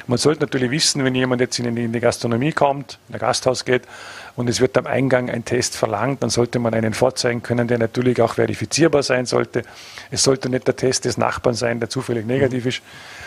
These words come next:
Speaker 1: sondern es sollte schon der eigene Test sein. Er sollte nicht älter sein wie achtundvierzig Stunden wahrscheinlich. Und diese Nachprüfbarkeit ist das Thema. Äh, da gibt's Modelle, auch digitale Modelle dazu, die können funktionieren.
Speaker 2: Mhm.
Speaker 1: Aber wie gesagt,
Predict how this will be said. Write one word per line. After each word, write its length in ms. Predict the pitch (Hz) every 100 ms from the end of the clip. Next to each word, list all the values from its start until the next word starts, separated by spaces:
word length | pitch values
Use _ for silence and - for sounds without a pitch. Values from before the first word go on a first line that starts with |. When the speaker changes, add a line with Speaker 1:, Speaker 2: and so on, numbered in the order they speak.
| -
Speaker 1:
sondern 240 | - 117 117
es 100 | -
sollte 240 | 123 123
schon 160 | 127 123
der 100 | 107
eigene 300 | 131 139 131
Test 260 | 131 123
sein. 200 | - 120
Er 80 | 120
sollte 280 | 110 117 117
nicht 140 | 113
älter 320 | 107 143 - 127
sein 240 | 127 123
wie 80 | 117
achtundvierzig 580 | 113 - 123 113 - -
Stunden 380 | 151 175 170
wahrscheinlich. 460 | 143 131 127 127 127 - - - - - -
Und 160 | 127 143
diese 200 | 147 131
Nachprüfbarkeit 760 | 131 - 143 131 131 - 117
ist 140 | 110 -
das 100 | -
Thema. 300 | 117 110 98 - - - - - -
Äh, 220 | 131 127
da 80 | 143
gibt's 260 | 127 160 156
Modelle, 440 | 135 123 135 208 208
auch 120 | - -
digitale 520 | 147 143 135 113 139
Modelle 400 | 143 135 147 156
dazu, 420 | 151 - 156 170 -
die 80 | 139
können 340 | - 156 143
funktionieren. 760 | 120 127 - - 117 127 165
Speaker 2:
Mhm. 120 | 202 123 - - - -
Speaker 1:
Aber 200 | 127 123
wie 80 | 135
gesagt, 380 | 127 113 123